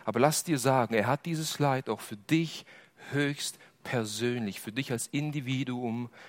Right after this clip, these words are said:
getragen, für dich persönlich wurde er verlassen von Gott. Jauchze und freu dich in dieser Wahrheit und schöpf Mut und Trost, so wie es Paulus getan hat, indem du weißt,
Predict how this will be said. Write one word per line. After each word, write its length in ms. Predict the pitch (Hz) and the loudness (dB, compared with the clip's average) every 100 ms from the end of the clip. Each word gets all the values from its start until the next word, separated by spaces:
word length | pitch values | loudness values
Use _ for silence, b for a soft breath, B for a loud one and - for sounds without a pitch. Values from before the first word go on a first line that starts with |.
| B | B
getragen, 540 | - - 117 120 110 - | -10 0 2 2 -4 -10
für 180 | - - | -14 -12
dich 420 | 98 139 139 - - B | -4 -2 -2 -8 -16 B
persönlich 720 | - 101 98 113 113 104 92 | -14 -10 -4 -4 -2 -6 -8
wurde 140 | 104 98 | -8 -8
er 40 | |
verlassen 480 | 92 101 107 117 - | -6 -2 -2 -4 -12
von 220 | - - | -14 -14
Gott. 320 | 110 92 - - b b b b b b b _ _ _ _ _ _ _ | -12 -14 -16 -20 b b b b b b b _ _ _ _ _ _ _
Jauchze 760 | - 123 139 - - - 110 98 _ b b - | 2 2 2 -2 -8 -6 -8 -10 _ b b -16
und 100 | 104 | -12
freu 380 | - 120 123 107 | -4 0 0 -2
dich 320 | 92 - - b b b b b b _ _ _ | -6 -12 -20 b b b b b b _ _ _
in 100 | 101 | -10
dieser 240 | 101 101 98 | -6 -4 0
Wahrheit 480 | 101 110 113 - - _ _ _ _ _ _ | 0 0 -4 -12 -20 _ _ _ _ _ _
und 120 | 113 | -10
schöpf 320 | - 117 - - _ - | -8 -8 -10 -16 _ -6
Mut 340 | 127 117 101 | -4 -4 -6
und 120 | 95 | -12
Trost, 360 | - 120 98 - | -8 -8 -8 -10
so 100 | 101 | -8
wie 60 | |
es 100 | 98 | -10
Paulus 420 | - 120 107 101 - | -6 -6 -6 -8 -12
getan 360 | 101 98 98 | -8 -6 -6
hat, 220 | 98 - - b b b | -10 -16 -20 b b b
indem 240 | - 107 113 | -6 -2 -2
du 120 | 123 | 0
weißt, 480 | 123 120 - - | 0 0 -4 -10